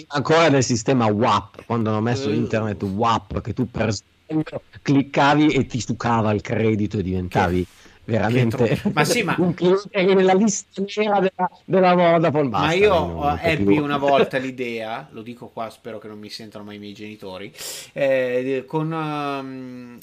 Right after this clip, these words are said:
Speaker 2: io non usavo internet col telefono. Una volta ebbi l'idea con, col wap di collegarmi in H T T P e di andare sul mio sito internet che sapevo a memoria per vedere, vediamo come si vede da cellulare,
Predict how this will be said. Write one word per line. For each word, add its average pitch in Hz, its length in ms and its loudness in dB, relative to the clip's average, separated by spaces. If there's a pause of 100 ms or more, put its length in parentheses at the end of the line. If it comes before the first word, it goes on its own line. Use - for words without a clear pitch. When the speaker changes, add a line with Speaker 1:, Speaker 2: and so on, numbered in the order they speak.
Speaker 2:
io 175 140 -6
non 143 160 -4
usavo 131 400 -2
internet 110 380 -14
col 107 180 -14
telefono. 107 520 -6 (260)
Una 175 160 -2
volta 165 360 2
ebbi 156 200 -6
l'idea 135 800 -6
con, 123 720 -6
col 127 220 -8
wap 120 720 -8
di 117 220 -18
collegarmi 131 840 -4
in 120 120 -12
H 117 320 -14 (100)
T 117 180 -20
T 113 200 -20
P 110 400 -14
e 120 120 -18
di 123 100 -12
andare 127 320 -10
sul 123 220 -18
mio 123 340 -16
sito 113 480 -16
internet 101 760 -18
che - 120 -20
sapevo 113 380 -14
a - 20 -16
memoria 120 420 -12
per 117 120 -16
vedere, 156 240 -12
vediamo 269 320 -16
come 170 140 -16
si - 120 -14
vede 120 240 -14
da 113 220 -10
cellulare, 98 760 -10